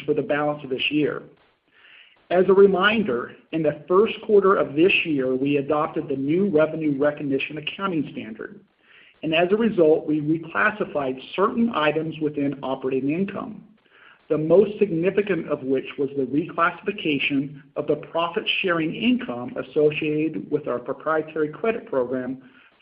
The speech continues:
from S G and A to sales. The adoption of the standard had no meaningful impact on operating income and no impact on comparable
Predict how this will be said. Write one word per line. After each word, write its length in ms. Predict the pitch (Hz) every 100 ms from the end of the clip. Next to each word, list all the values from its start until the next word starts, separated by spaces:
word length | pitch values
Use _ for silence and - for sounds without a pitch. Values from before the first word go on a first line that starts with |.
| -
from 300 | 160 151 -
S 180 | 160 165 -
G 100 | 208
and 100 | 196
A 200 | 139 131 131
to 140 | 170 -
sales. 340 | 220 151 117 - - _ _ _ - - - _
The 160 | 156 151
adoption 540 | 147 151 170 - 233
of 60 | 226
the 160 | 233 -
standard 480 | 185 165 151 156 156
had 240 | 151 139
no 420 | 151 160 170 190
meaningful 540 | 208 180 185 196 190 180
impact 540 | 160 160 151 147 147
on 180 | 139 139
operating 560 | 131 143 156 170 185 202
income 680 | 160 165 - 131 131 151 - - _ _
and 220 | 180 175 175
no 240 | 214 226
impact 560 | 156 147 147 135 135 160
on 140 | 160
comparable 500 | - 139 143 139 139